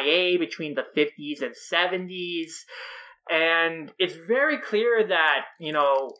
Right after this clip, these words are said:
uh, Yoshida did a lot of research on this, 'cause there is not just the idea of this mind control drug that she references, like, even in the sense of, like, making specific references to, like, things that happened, you know,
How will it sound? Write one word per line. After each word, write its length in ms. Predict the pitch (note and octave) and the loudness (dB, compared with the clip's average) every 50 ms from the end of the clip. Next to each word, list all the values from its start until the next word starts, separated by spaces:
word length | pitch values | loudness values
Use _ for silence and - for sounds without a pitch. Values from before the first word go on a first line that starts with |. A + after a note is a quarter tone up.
| - D#3 | -4 -2
uh, 80 | C#3+ | 0
Yoshida 460 | C3+ C#3 E3 F3 F3 F#3 F3+ E3 D3+ D3 | 2 2 2 0 0 0 0 2 2 2
did 120 | D#3 C#3 | 2 0
a 40 | C3 | 0
lot 400 | C3 C#3 D3 D#3 F3 G3+ A3+ A3 | 0 2 2 2 2 4 4 2
of 120 | F#3+ F3+ | 2 2
research 480 | G#3 C4+ D#4 D4+ - C#4 A#3 G3+ F3+ - | 2 2 0 0 0 0 0 0 2 2
on 160 | F#3+ E3+ E3+ | 0 0 2
this, 200 | F3+ E3+ D#3+ - | 0 -2 -2 -4
'cause 200 | - - F3+ F3+ | -10 -14 -10 -4
there 340 | - G#3+ G#3+ G3 F#3 E3 - - - - - | 0 0 2 2 0 -2 -4 -10 -14 -6 0
is 140 | A3 A3 - | 0 0 2
not 320 | A3+ B3 C#4 E4 F4+ F4+ | 2 0 2 2 0 0
just 220 | - C4 B3+ - - | 0 -2 -4 -4 -4
the 80 | G#3 G3 | 0 2
idea 560 | F3 D#3+ D#3 - - F3+ F#3 G#3+ G#3+ F#3 D#3+ | 2 2 0 -4 -6 -4 -2 2 2 4 4
of 280 | D3 C#3 D3 D3+ D3 - | 4 4 2 2 2 0
this 160 | D#3+ C#3+ C#3 | -2 -2 -2
mind 280 | C#3 C#3 C#3+ D#3 D#3+ - | 0 2 2 2 2 0
control 500 | G3 F#3+ F#3 - G3+ G3 G3+ G3+ F#3+ F3+ | -6 -8 -4 0 0 2 2 0 -2 -4
drug 260 | F#3+ F#3 F3+ F#3 F#3 | -2 0 0 0 0
that 140 | G3+ F#3+ - | -2 -4 -2
she 60 | F#3 | 0
references, 600 | E3 E3 E3 - G3 F#3 - - G3 G3+ F#3 - | 0 0 0 0 -4 -10 -6 -6 -6 -6 -6 -2
like, 220 | F#3+ G3 F#3+ F#3 - | 0 0 0 0 -2
even 380 | G#3+ A#3 C4 D4 C#4 D4+ C4+ A3+ | -4 0 0 2 2 2 0 0
in 80 | G#3+ | -2
the 80 | F#3+ F3+ | -4 -6
sense 380 | - - G3 F#3 F#3+ F#3 - | -2 0 0 0 0 0 -2
of, 160 | G3 F3+ - E3 | -2 -2 0 2
like, 320 | D#3+ D3+ C#3+ C#3 - - - - - - - - - _ _ - | 2 2 2 2 -2 -10 -20 -20 -20 -20 -20 -20 -20 _ _ -8
making 500 | F#3 F#3 G3 G#3+ A3 G#3+ A#3+ A3+ A3 G#3 | -6 -2 0 0 0 0 0 -2 -2 -2
specific 920 | - - - G#3+ G#3 G#3 - - - G#3+ G3+ F#3+ - A3+ G#3 F#3+ - D#3 | -4 -6 0 0 0 0 -2 -6 0 0 0 2 2 2 0 0 2 0
references 680 | E3 E3 D#3+ - - G3+ F#3+ F#3 - G#3+ G3+ G3+ F#3+ - | 2 2 2 2 -2 -4 -4 -2 0 0 2 0 0 -2
to, 100 | - G3+ | -2 0
like, 220 | F3+ F3+ D#3+ D3 - - _ _ _ - | 2 2 2 2 0 -8 _ _ _ -4
things 380 | - G3 F#3 F3+ F#3 F#3+ F3 - | 0 0 0 0 -2 -6 -6 -2
that 200 | - E3+ D#3+ - - - D#3 D#3 | 2 2 2 2 2 2 4 4
happened, 560 | D#3 D#3 - - E3+ D#3+ D3+ C#3+ C#3+ D3 - _ _ _ _ _ | 4 2 2 2 0 0 0 -4 -8 -12 -16 _ _ _ _ _
you 180 | F3+ F3 D#3+ D#3 | -6 -2 0 2
know, 220 | D#3 D3+ D3+ | 2 2 2